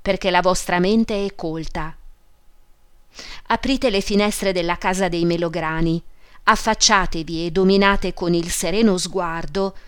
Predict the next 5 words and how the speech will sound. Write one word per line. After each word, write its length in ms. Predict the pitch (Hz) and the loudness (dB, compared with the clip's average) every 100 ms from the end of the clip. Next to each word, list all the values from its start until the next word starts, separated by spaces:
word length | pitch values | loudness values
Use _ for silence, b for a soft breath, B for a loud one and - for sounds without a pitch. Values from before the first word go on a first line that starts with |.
| b - | b -6
l'intatto 680 | 208 214 202 214 196 190 | 0 2 4 2 2 -2
giardino 640 | 175 185 175 160 196 226 226 | -2 -2 -4 -4 0 0 0
che 160 | 214 | -2
la 140 | 202 202 | -6 -4
preclude. 800 | 214 208 - 160 156 156 160 | -4 -6 -6 -8 -8 -10 -10